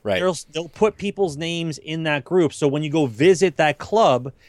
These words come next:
Speaker 1: Right.
Speaker 2: everybody who's online who's interested in that game will
Speaker 1: Right.
Speaker 2: be there. Their
Speaker 1: Right.
Speaker 2: name will show up there.
Speaker 1: Right.
Speaker 2: So you guys can sit around and talk about the game, maybe play.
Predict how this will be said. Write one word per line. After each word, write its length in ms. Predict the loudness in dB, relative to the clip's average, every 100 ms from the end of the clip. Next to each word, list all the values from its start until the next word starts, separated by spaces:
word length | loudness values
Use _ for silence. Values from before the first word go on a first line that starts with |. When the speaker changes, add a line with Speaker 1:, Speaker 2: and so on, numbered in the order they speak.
| -16
Speaker 1:
Right. 180 | 0 2
Speaker 2:
everybody 520 | 2 0 0 0 0
who's 200 | -8 -8
online 720 | -4 -4 -2 -4 -2 0 -2
who's 220 | -4 -6
interested 420 | -6 -8 -6 -4
in 80 | -2
that 200 | -2 -2
game 340 | -2 -2 -2 0
will 120 | 2
Speaker 1:
Right. 120 | 2
Speaker 2:
be 180 | 0 -4
there. 360 | 2 2 0 -2
Their 140 | 0
Speaker 1:
Right. 80 | 2
Speaker 2:
name 180 | 0 0
will 140 | -2
show 240 | -2 0 2
up 160 | 2
there. 280 | -2 -2 -2 _ -10
Speaker 1:
Right. 120 | -10
Speaker 2:
So 120 | -6
you 80 | -4
guys 240 | 0 0 0
can 100 | -6
sit 160 | -2
around 200 | 0 0
and 100 | 0
talk 320 | 2 2 2
about 260 | 0 0 0
the 80 | -4
game, 480 | -6 -4 -2 -2 -4
maybe 220 | -6 -8
play. 600 | -6 -2 2 2 0 -2